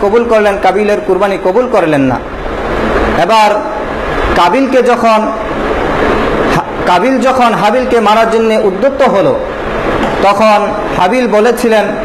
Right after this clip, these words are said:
"ইন্নামা ইয়াতাকাব্বালুল্লাহুল মুত্তাকিন মিনাল মুত্তাকিন",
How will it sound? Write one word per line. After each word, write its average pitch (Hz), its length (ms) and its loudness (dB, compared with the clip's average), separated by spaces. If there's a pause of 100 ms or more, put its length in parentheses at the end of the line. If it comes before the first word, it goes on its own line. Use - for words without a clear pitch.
(180)
"ইন্নামা 214 460 2
ইয়াতাকাব্বালুল্লাহুল 202 1160 2
মুত্তাকিন 185 720 0
মিনাল 240 260 2
মুত্তাকিন", 170 640 0